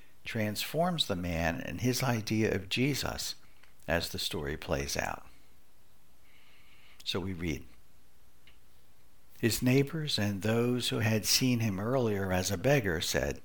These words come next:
'Isn't this the one who used to sit and beg?' Some said, 'It is,' but others said, 'No, he just looks like him.' He said, 'I am.' So they said to him,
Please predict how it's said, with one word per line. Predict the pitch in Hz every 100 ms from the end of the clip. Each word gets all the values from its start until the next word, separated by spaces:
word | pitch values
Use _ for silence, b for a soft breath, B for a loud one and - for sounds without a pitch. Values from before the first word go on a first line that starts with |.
| - - -
'Isn't | 80 87 107 -
this | 104 107 -
the | 131
one | 127 98 101 120 123
who | 123
used | 92 98 110 -
to | 113
sit | - 107 117
and | 131 117
beg?' | 87 82 131 - - - - - - - - -
Some | - 85 107
said, | - 104 95
'It | 113
is,' | 98 - 73 - - b b -
but | 101 -
others | 143 147 127
said, | - 95 -
'No, | 95 69 127 -
he | - 139
just | 123 113 -
looks | 98 98 -
like | 50 - -
him.' | - - - - - - - - - - - -
He | - 175
said, | - 76 73 - - - - -
'I | 76
am.' | 78 113 - - - - - - - - b b b
So | - 151
they | 127
said | 123 - 80
to | 78
him, | 71